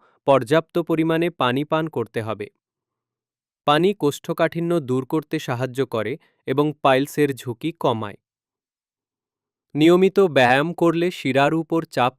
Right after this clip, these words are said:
কম পড়ে এবং কোষ্ঠকাঠিন্য প্রতিরোধে সাহায্য করে।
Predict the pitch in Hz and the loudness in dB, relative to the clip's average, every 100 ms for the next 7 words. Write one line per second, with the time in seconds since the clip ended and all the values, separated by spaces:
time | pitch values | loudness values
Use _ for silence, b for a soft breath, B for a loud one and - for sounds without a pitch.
0 | - 117 113 135 135 170 _ _ - 139 | -6 -4 -4 -2 -2 -4 _ _ -2 0
1 | 156 151 143 - - 175 175 180 175 180 | 2 2 -2 -2 -6 -2 -2 -2 -2 -2
2 | - 127 127 131 139 139 160 - 123 123 | -2 -4 -2 -2 -2 -2 -8 -6 -4 -4
3 | 107 113 117 104 | -4 -6 -6 -8